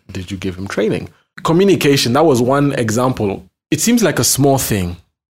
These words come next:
um, on the surface, but when you actually take time to think about it, because there was lack of communication in training the employee on pricing,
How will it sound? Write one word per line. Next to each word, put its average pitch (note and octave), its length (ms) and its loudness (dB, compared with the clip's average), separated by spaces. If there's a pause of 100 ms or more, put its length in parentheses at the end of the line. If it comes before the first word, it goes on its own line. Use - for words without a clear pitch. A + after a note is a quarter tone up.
(320)
um, G#2+ 480 0
on A#2 140 0
the A2 80 0
surface, - 500 -2
but C3 220 0
when C#3+ 160 2
you C#3+ 180 2
actually D3 360 0
take C3 240 0
time A#2 220 -4
to A2 120 -4
think D3 240 0
about G2 320 -2
it, F#2 240 -12 (340)
because F3 480 0
there C#3 120 2
was A#2 140 -2
lack B2 300 -2
of A#2+ 160 -4
communication G#2+ 800 -4
in A2 160 -6
training C3+ 720 0 (540)
the A2+ 100 0
employee A2+ 420 -2
on G2+ 200 -8
pricing, F#2+ 560 -8